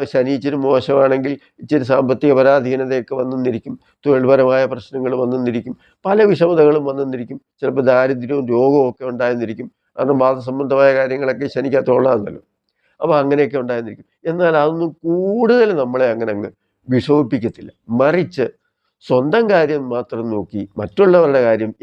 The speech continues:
എങ്ങനെയും പോട്ടെ, അത് നമ്മുടെ വിഷയമൊന്നുമല്ല എന്ന് പറഞ്ഞ് മനുഷ്യനെ പറ്റിക്കാനും ചതിക്കാനും വഞ്ചിക്കാനും കാര്യം സാധിക്കാനും ഒക്കെ ഉള്ള ഒരു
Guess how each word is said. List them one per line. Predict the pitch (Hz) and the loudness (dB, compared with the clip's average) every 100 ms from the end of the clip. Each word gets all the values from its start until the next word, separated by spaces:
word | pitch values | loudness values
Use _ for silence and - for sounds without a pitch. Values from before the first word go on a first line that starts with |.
| 113 | -4
എങ്ങനെയും | 120 160 190 151 | 0 4 4 2
പോട്ടെ, | 113 - - | -6 -6 -6
അത് | 113 123 | -2 0
നമ്മുടെ | 110 143 202 | 0 4 4
വിഷയമൊന്നുമല്ല | 147 135 120 110 104 92 110 - _ _ - | 4 0 -2 -2 -4 -4 -8 -10 _ _ -2
എന്ന് | 120 131 160 190 | 2 4 4 4
പറഞ്ഞ് | 151 117 107 110 _ 117 | 4 0 -4 -10 _ -4
മനുഷ്യനെ | 120 151 170 208 | -4 0 2 2
പറ്റിക്കാനും | 175 - 120 - 113 110 110 _ _ _ | 0 -2 -8 -4 -4 -4 -6 _ _ _
ചതിക്കാനും | - 131 127 - 120 104 101 _ _ - | -2 0 0 0 0 0 -6 _ _ -2
വഞ്ചിക്കാനും | 123 131 139 110 117 104 104 - - | 0 0 0 0 0 -2 -4 -14 -4
കാര്യം | 123 139 156 | 0 0 0
സാധിക്കാനും | 131 117 113 - 113 110 | 0 0 -2 -4 -4 -2
ഒക്കെ | 101 113 | -4 0
ഉള്ള | 110 | 2
ഒരു | 113 | 2